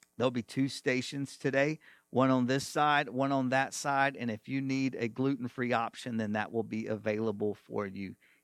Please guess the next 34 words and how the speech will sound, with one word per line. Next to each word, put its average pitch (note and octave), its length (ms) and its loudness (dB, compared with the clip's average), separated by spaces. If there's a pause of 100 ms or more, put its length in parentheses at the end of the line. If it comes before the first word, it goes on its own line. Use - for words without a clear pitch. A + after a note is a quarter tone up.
here. G2+ 380 -6 (320)
As A#2 180 0
you B2 80 -2
come C3+ 260 0
forward, C3+ 500 0
simply A#2+ 300 -2
tear B2+ 300 0
off B2+ 200 2
a A#2 40 -12
piece B2+ 340 -6
of A#2+ 120 -10
the A2+ 60 -6
bread, A#2 440 2 (500)
dip C3+ 260 0
it C#3 140 0
into C3+ 300 -2
the B2+ 120 0
cup, D#3 360 2 (600)
and G#2 180 -16
taste - 540 -8 (260)
and G#2+ 180 -10
see F#2+ 520 -10 (420)
that A2+ 140 -8
the G2 100 -8
Lord G2 500 -6 (380)
is F#2+ 180 -12
good. G2 460 -14 (680)
Redemption B2 760 -4
is A2+ 140 -8
possible, A2 720 -6 (680)
and G#2+ 160 -8
reconciliation A2 1200 -4 (580)
is G#2 200 -10
here. - 340 -8